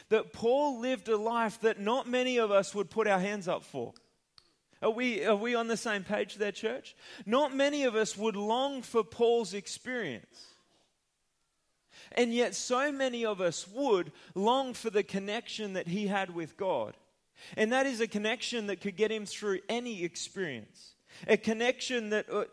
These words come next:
that would mean that he could say with absolute confidence, "Therefore I take pleasure in infirmities,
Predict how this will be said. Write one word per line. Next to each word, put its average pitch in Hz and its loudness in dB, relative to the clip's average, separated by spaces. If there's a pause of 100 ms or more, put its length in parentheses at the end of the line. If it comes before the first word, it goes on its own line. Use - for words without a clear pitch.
that 202 0
would 196 0
mean 233 -2
that 202 -4
he 208 0
could 196 -4
say 185 -2 (260)
with 208 0
absolute 220 2
confidence, 220 -2
"Therefore 226 2
I 190 4
take 202 -4
pleasure 226 0
in 208 -2
infirmities, 196 -2